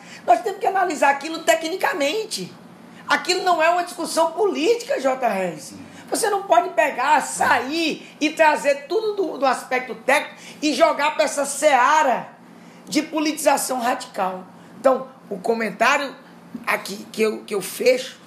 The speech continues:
é nessa linha. Por quê? Porque eu penso que se a gente jogar tudo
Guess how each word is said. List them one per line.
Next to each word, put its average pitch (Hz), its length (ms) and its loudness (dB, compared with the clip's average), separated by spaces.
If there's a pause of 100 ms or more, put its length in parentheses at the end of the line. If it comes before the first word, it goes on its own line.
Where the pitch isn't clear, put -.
(200)
é 240 80 -2
nessa 254 320 -2
linha. 202 180 -8
Por 226 300 -6
quê? 185 260 -4 (400)
Porque 185 180 -4
eu 220 100 0
penso 202 280 -6
que - 80 -16
se 185 140 -6
a 180 40 -2
gente 208 200 -8
jogar 175 500 -4 (100)
tudo 370 440 2